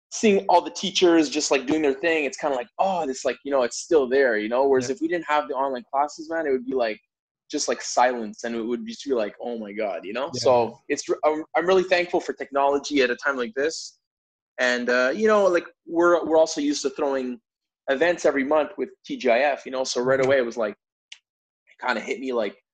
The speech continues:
Speaker 1: one night. I was like, "Yo, we have to do something, man. Like, we have to do an
Speaker 2: <laughs>
Speaker 1: event, like, a battle." So, like, I thought about it, like, one night, and, like, the next morning at noon, it was, like, launched. Like, we launched, like, the, our first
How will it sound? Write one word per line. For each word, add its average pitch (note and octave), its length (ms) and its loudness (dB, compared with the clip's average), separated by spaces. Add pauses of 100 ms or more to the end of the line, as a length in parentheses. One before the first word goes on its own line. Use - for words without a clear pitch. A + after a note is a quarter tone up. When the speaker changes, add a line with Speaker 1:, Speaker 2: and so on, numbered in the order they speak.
(280)
Speaker 1:
one C3 300 0
night. C3+ 240 0
I A2+ 80 -2
was A#2 120 -10
like, - 200 -16
"Yo, F#3 240 2
we D#3+ 140 0
have E3+ 240 -6
to D#3+ 80 -12
do D#3+ 120 -12
something, D#3+ 420 -8
man. D#3 280 -4
Like, C3+ 140 -4
we D3 60 4
have D3+ 120 -4
to - 80 -20
do D3 160 4
an C#3 60 2
Speaker 2:
<laughs> - 0 -
Speaker 1:
event, C#3 260 0
like, B2+ 100 -4
a A#2 60 -4
battle." B2+ 360 2
So, A2+ 360 2
like, A2+ 220 -2 (220)
I - 100 -14
thought D#3 180 4
about C#3+ 220 2
it, C3+ 100 0
like, B2 200 -2 (640)
one D3+ 220 2
night, D#3+ 340 4
and, B2 340 -2
like, A#2+ 300 -4
the C3 80 -6
next C#3 320 -6
morning C3 480 -2
at G2+ 140 -4
noon, B2+ 340 -2
it A2+ 80 -6
was, A2 140 -12
like, G#2+ 220 -4
launched. A2+ 460 -2
Like, A2+ 160 -8
we A2+ 140 -10 (300)
launched, A2+ 320 -4
like, A2+ 100 -6 (100)
the, G#2+ 300 -4 (580)
our A#2+ 120 0
first B2 380 -4